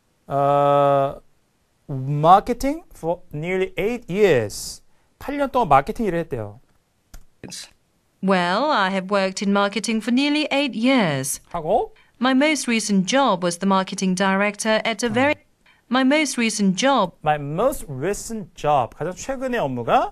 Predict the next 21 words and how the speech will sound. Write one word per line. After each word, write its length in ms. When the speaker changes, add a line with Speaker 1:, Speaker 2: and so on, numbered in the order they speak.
Speaker 2:
was 160
the 80
marketing 480
director 680
at 80
Speaker 1:
자, 220
마케팅 560
다이렉터였어요. 1120
Speaker 2:
at 160
a 60
very 260
large 480
advertising 720
company 500
in 140
Manhattan. 840
Speaker 1:
자, 180
at 300
a 40
very 520
large 880